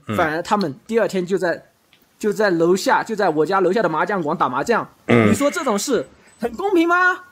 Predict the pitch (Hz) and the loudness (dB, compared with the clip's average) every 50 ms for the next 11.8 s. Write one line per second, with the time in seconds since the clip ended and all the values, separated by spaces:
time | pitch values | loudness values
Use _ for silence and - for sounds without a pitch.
0 | - - 160 120 107 104 98 98 98 - - - - 220 233 226 - 381 370 339 | -16 -4 0 2 4 4 4 2 -2 -8 -16 -6 0 0 0 0 0 -2 0 0
1 | 330 339 349 359 359 359 370 359 - 131 131 127 117 104 - - - _ _ _ | 0 2 2 4 4 4 2 4 4 6 6 6 4 2 0 -6 -16 _ _ _
2 | - 208 208 214 269 311 - 240 208 214 226 233 240 247 254 262 262 - - - | 0 2 4 4 4 2 4 4 4 4 6 4 4 4 2 2 0 -2 -8 -4
3 | - 107 107 117 - - - - 220 104 104 127 131 - 117 220 269 247 208 180 | 0 2 2 2 2 -2 -4 2 2 4 4 6 4 4 4 2 2 2 2 2
4 | 170 170 - - - - - - 277 339 339 247 226 240 - 320 262 233 254 254 | 2 0 -2 -8 -16 -8 -4 -2 -2 2 2 4 4 4 4 2 0 0 0 -2
5 | - 302 302 302 294 294 285 285 311 370 349 - - 220 214 240 262 269 277 - | -2 -2 -4 -2 -4 -6 -4 -2 0 0 0 0 -2 -2 0 0 2 4 4 4
6 | - - - - 196 208 - 139 151 156 165 151 - - - - 107 110 139 156 | 4 2 2 2 4 4 6 4 6 4 4 2 2 0 2 2 4 4 4 4
7 | 156 170 170 147 123 - - 196 165 143 - - 220 160 131 - 180 143 117 110 | 4 4 4 4 4 2 2 2 2 2 2 4 4 4 6 4 4 4 4 2
8 | - 143 117 104 107 104 101 120 117 101 - - - - _ - 98 92 92 87 | 2 2 0 0 0 -2 -2 0 0 0 -2 -4 -10 -10 _ 0 0 2 0 -2
9 | 90 - _ _ _ _ _ _ _ _ - - _ - - - 110 113 117 147 | -4 -10 _ _ _ _ _ _ _ _ -20 -20 _ -4 4 6 6 8 8 6
10 | 147 147 156 156 156 120 104 - - 147 143 151 147 113 95 104 135 131 107 95 | 6 6 6 4 4 4 2 4 4 4 4 6 6 6 6 4 4 2 2 2
11 | - 107 101 101 101 101 110 101 104 107 101 95 104 101 92 85 | 2 2 4 2 2 0 0 0 0 -2 -4 -4 -4 -4 -6 -6